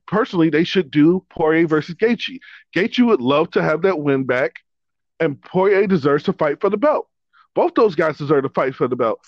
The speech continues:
Those are two guys who deserve to fight for the belt. I mean, for goodness sakes, Justin Gaethje, as,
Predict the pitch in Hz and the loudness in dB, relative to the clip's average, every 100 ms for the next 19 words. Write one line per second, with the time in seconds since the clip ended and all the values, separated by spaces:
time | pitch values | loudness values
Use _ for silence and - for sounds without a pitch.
0 | _ - 226 320 220 - 262 196 214 208 | _ -2 0 2 0 0 -2 2 2 2
1 | 196 _ _ - 208 214 139 151 165 160 | -2 _ _ -4 0 0 2 0 0 -4
2 | 196 - 202 208 185 269 - - - _ | -4 -2 -2 -2 0 -2 -2 -10 -20 _
3 | _ _ _ _ - 262 214 185 175 - | _ _ _ _ -2 0 -2 -2 -4 0
4 | 247 226 - 247 151 - _ _ _ _ | 0 0 0 -2 -2 -10 _ _ _ _
5 | _ - 208 240 208 202 254 - 131 - | _ -2 -2 0 0 2 0 -2 -4 -6
6 | - 160 151 | -4 -2 -2